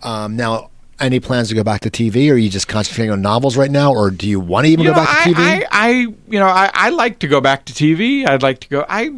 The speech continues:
Speaker 2: just do whatever comes in front of me. I, I'm, I'm not, I'm not, um, I'm certainly, uh, um, you know, I, I love T V,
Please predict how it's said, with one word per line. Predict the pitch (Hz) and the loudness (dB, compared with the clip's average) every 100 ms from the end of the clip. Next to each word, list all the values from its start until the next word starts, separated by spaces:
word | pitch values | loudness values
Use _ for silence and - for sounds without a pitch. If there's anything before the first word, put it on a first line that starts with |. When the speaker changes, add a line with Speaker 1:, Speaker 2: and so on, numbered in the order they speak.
| 185 | -14
Speaker 2:
just | 156 190 - - 120 | -8 -8 -8 -14 -2
do | 139 165 | 2 4
whatever | 151 143 139 | 4 2 0
comes | - 156 131 | -2 -2 -2
in | 131 | -4
front | 147 147 | -2 -2
of | 131 98 | -2 -6
me. | 98 98 | -10 -8
I, | 113 117 113 107 113 | -8 -8 -6 -6 -6
I'm, | 113 117 | -6 -8
I'm | - 120 | -8 -6
not, | 123 120 120 _ - | -4 -4 -6 _ -12
I'm | 117 120 | -10 -6
not, | 123 - _ _ _ - - | -6 -6 _ _ _ -20 -12
um, | 110 107 104 104 - | -8 -8 -10 -14 -16
I'm | 107 | -12
certainly, | - 175 107 107 | -10 -10 -12 -12
uh, | 110 104 101 107 110 107 104 | -10 -8 -8 -10 -12 -12 -12
um, | 101 104 101 _ _ _ _ _ _ - | -12 -16 -20 _ _ _ _ _ _ -18
you | - | -14
know, | 113 82 - - - - | -12 -12 -16 -20 -20 -20
I, | - 107 107 113 | -16 -12 -12 -12
I | 107 | -8
love | 120 113 | -8 -8
T | 117 107 | -10 -10
V, | 113 - | -10 -12